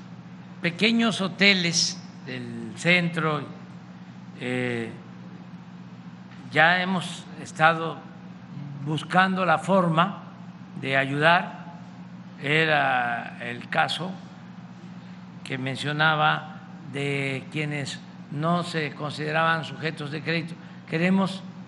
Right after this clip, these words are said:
que Nacional Financiera, la banca de desarrollo, les ayude.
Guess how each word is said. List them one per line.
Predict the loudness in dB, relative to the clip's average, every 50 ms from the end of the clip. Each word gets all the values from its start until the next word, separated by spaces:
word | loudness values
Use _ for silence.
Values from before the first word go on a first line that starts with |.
| -16 -16 -16 -16 -16 -8 -4
que | -2 0 0 2 2 0 -2 -4 -4 -4
Nacional | -4 -4 -2 0 2 2 2 2 2
Financiera, | 2 0 2 2 0 0 2 2 4 4 4
la | 4 4
banca | 4 4 4 2
de | 0 0
desarrollo, | 2 4 2 2 4 2 2 0 0 -2 -6 -12 -14 -14 -14 -14 -16 -14 -8 -6
les | -4 -4 -2 2
ayude. | 2 2 4 4 4 2 2 0 -2